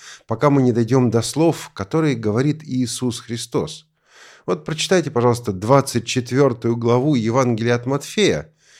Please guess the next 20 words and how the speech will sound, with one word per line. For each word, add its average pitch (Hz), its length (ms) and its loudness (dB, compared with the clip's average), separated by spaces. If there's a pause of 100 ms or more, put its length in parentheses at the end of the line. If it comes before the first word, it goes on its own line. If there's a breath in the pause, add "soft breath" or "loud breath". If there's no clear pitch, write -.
(260 soft breath)
и - 40 -14
вы 120 120 0
узнаете, 135 520 2
что 87 340 -6
Господь 92 600 -2
Иисус 82 500 -2
говорит 104 420 -4
о 117 40 -2
суде 127 500 -2 (180 loud breath)
еще 117 420 0
более 143 580 2
сурово, 165 680 -2 (100)
чем - 320 -8
даже 73 240 -8
пророк 98 400 -4
Софония. 127 580 0 (920 loud breath)
Вот 120 300 0
от 117 220 -2
этих 131 320 0
слов - 460 0